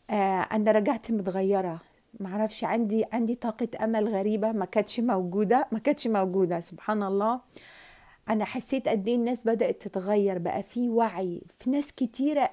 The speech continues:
قوي بدأت تشوف الصورة صح، بدأ يعرفوا إن في ناس تحت معاناة بقالهم سنوات. فدي حاجة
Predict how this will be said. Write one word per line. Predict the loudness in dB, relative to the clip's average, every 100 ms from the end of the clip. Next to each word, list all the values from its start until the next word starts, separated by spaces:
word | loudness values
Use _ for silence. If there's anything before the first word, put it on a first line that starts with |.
| -2
قوي | 0 4 4 2 -4 -8
بدأت | 0 2 4 4 2
تشوف | -6 -6
الصورة | -6 -4 0 0
صح، | 4 4 2 -2 -18 -20 -20 -10 -2
بدأ | 4 6
يعرفوا | 6 4 2
إن | 0 0
في | 0
ناس | 0 -2 -4
تحت | -10 -8 -2
معاناة | -2 0 0 0
بقالهم | 2 2 0 0 0 -2
سنوات. | -2 -2 0 0 2 2 0 -4 -16 _ -20 -20 -20 -12 0
فدي | 2 6 4 4
حاجة | 2 2 4 4 2